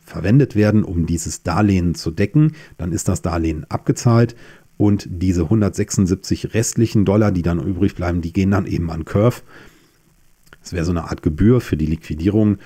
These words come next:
und dadurch ist quasi meine gesamte Position auf Null. Und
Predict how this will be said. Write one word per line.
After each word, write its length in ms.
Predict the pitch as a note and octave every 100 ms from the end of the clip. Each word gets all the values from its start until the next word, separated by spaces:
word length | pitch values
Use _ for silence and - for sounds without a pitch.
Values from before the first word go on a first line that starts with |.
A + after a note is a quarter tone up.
| - -
und 140 | - E2
dadurch 360 | F2+ G2 F#2 -
ist 160 | - -
quasi 440 | - F2+ F2+ F#2
meine 260 | D#2+ D#2+ D#2+
gesamte 380 | D#2+ F2+ G#2
Position 640 | F2 F#2 D#2+ - F2 F2 E2+ -
auf 240 | - -
Null. 340 | F2+ A2 D#3+ E3 - - _ _ _ _ _ _ _ _ _ _ _ _ _ _
Und 320 | E2 D#2 -